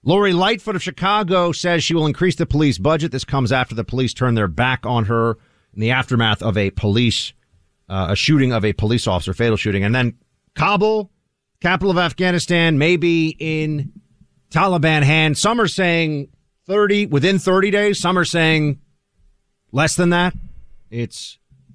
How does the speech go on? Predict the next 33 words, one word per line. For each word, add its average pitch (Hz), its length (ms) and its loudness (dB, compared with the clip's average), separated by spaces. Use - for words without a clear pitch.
a 127 80 -4
nightmare. 110 580 -2
The 110 180 -12
whole 120 180 -2
situation 113 440 -4
there 104 60 -2
is 90 80 -4
unraveling. 92 480 -2
But 160 160 2
one 240 180 2
thing 190 380 0
we, 151 180 0
we 147 140 0
need 143 80 2
to 127 60 0
start 143 280 0
with 127 180 0
is 110 160 -2
that 127 180 -2
there's 135 580 0
obviously 196 680 0
something 175 680 0
happening 139 640 -2
right 113 280 0
now, 107 460 0
and 143 160 2
we're 160 100 4
not 196 300 2
being 170 260 -2
told 156 520 0
the 123 140 0
whole 123 240 2
truth. 98 540 -4